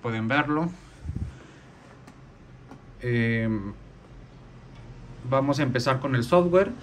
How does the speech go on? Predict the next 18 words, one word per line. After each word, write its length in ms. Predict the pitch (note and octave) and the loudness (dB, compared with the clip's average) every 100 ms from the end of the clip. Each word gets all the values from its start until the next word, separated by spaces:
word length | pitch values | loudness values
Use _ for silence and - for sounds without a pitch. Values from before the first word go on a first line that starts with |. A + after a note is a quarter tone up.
| - - | -16 -6
El 140 | C3+ | -4
software 560 | C3 D#3+ D#3 D#3+ E3 D3+ | 0 0 2 4 4 2
es 260 | C#3 C3 D#3 | 0 0 -2
el 260 | C#3 C3+ | -4 -2
I 100 | C3+ | -4
Q 180 | C3+ D3+ | -2 0
de 200 | D3 C#3 | 2 0
Corsair. 560 | C3 A#2+ - F3 A3 A3+ - | 0 0 4 4 4 0 -4
Al 340 | A#2+ A#2+ A#2+ A#2+ | -2 0 0 0
tener 260 | C3 B2+ | 0 0
ustedes 300 | C3 C#3 C#3 | 0 -2 -2
dispositivos, 580 | C3+ C3+ C#3 - E3 D#3 | -4 -6 -6 2 4 4
en 80 | C#3+ | 0
este 180 | C3 C#3 | -4 -2
caso 200 | C3 C3+ | -2 -2
yo 160 | B2 | -2
tengo 260 | A#2+ C3 C#3 | -2 -2 2
estos, 460 | C#3+ C#3 F3 F#3+ | 0 0 0 -2